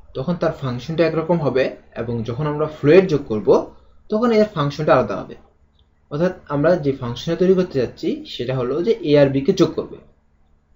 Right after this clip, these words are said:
So, দুটো ফাংশন হ-, আলাদা হলে এই দুটো ফাংশনকে আলাদা নামে,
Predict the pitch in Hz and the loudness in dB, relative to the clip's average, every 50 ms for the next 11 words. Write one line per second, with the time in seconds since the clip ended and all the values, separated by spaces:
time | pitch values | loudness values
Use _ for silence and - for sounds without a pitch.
0 | _ _ - 135 123 131 170 175 247 240 - 226 214 214 - 233 226 208 185 - | _ _ -14 -12 -8 -4 -2 -2 -2 0 0 0 0 0 0 -2 -2 -2 -2 -4
1 | - - 139 143 147 160 180 175 151 127 123 147 214 320 - - - 135 143 139 | -4 0 0 2 4 4 4 4 2 0 0 -2 -2 -4 -10 -12 -6 -2 -2 -2
2 | 139 156 175 180 180 - 147 143 143 - 160 156 156 - 185 - - - 151 151 | 0 2 0 0 0 -2 -4 -6 -6 -6 -8 -8 -8 -8 -8 -10 -6 -2 0 0
3 | 156 160 185 175 160 151 156 - 320 - | 2 2 2 2 2 0 -2 -4 -6 -8